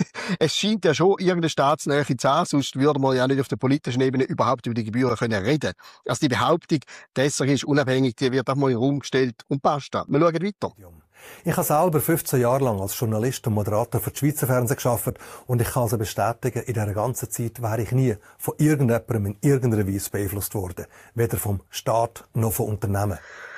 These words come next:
Speaker 1: Ja, Patrick Kohr, ich glaub dir, dass du nicht beeinflusst worden bist, äh, im Sinn von, der Bundesrat X Y hat mir angerufen und eine bestimmte Berichterstattung von mir gewünscht. Das glaub ich dir schon.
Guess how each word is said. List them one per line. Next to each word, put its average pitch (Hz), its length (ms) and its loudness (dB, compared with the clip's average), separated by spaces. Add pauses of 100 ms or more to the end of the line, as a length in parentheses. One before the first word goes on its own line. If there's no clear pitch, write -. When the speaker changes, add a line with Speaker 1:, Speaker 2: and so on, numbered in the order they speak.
(440)
Speaker 1:
Ja, 127 280 2
Patrick 120 340 -2
Kohr, 113 240 2
ich - 220 -2
glaub 131 420 0
dir, 123 220 2
dass 120 180 -2
du 139 140 0
nicht 139 260 0
beeinflusst 139 640 -2
worden 127 260 2
bist, 127 460 -2
äh, 185 160 0
im 160 180 0
Sinn 143 320 4
von, 143 300 2
der 127 100 0
Bundesrat 139 640 0
X 139 260 -6
Y 147 400 0
hat 127 200 0
mir 127 80 0
angerufen 135 680 2
und 123 180 2
eine 117 40 0
bestimmte 127 600 0
Berichterstattung 123 800 -2
von 117 300 -2
mir 117 180 2
gewünscht. 92 420 -4
Das 147 80 0
glaub 156 280 0
ich 156 60 -2
dir 151 120 -2
schon. 139 400 0